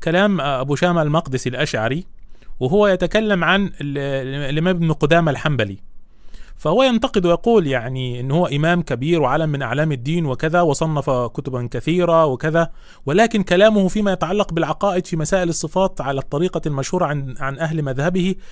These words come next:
فسبحان من لم يوضح له الأمر أو يوضح له الأمر فيها على جلالته في العلم ومعرفته بالأخبار ال-، والآثار.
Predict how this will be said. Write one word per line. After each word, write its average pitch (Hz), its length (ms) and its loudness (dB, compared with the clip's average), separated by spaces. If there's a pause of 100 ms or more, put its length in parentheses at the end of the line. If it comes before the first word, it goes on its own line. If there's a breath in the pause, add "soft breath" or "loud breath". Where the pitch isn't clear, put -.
(120 soft breath)
فسبحان 208 760 0 (380 soft breath)
من 185 220 0
لم 185 160 2
يوضح 175 380 0
له 190 200 2
الأمر 208 500 -2 (100)
أو 143 140 0
يوضح 170 320 0
له 180 120 2
الأمر 190 280 0
فيها 202 540 0 (140)
على 151 240 2
جلالته 170 500 2
في 180 140 -2
العلم 185 300 0
ومعرفته 160 600 0
بالأخبار 170 440 -2
ال-، 131 320 -6
والآثار. 127 600 -6